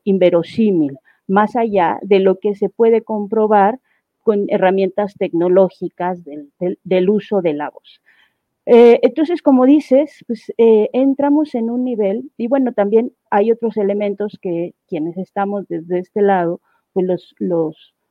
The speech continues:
los podemos ir viendo, ¿no? Como el, eh, las llamadas que se hicieron desde, eh,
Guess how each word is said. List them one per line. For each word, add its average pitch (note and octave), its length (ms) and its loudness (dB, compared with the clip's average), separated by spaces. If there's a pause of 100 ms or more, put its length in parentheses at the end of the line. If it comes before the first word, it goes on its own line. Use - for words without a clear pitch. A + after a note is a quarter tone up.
los F#3+ 180 -2
podemos A3 460 2
ir A3+ 140 4
viendo, A3+ 600 4
¿no? G3+ 320 -2 (300)
Como G3+ 520 -2
el, F3+ 640 2
eh, E3+ 280 -2
las E3+ 200 0
llamadas G3 540 -2
que F#3+ 160 -10
se - 100 -10
hicieron G3 540 -4
desde, D#3+ 600 -8
eh, - 460 -2